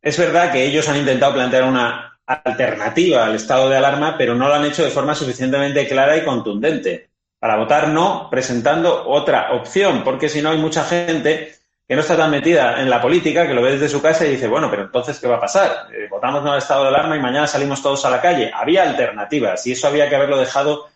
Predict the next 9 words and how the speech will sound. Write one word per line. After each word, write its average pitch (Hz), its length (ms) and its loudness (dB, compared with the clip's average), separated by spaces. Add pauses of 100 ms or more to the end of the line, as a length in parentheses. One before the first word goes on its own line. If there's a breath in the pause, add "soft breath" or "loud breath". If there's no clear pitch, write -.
(240 loud breath)
yo 135 100 -2
creo, 143 180 0
mucho 151 380 -2
más - 560 -4
claro 147 340 2
y 160 40 -2
mucho 151 260 -2
más 143 260 -2
nítido. 101 580 -4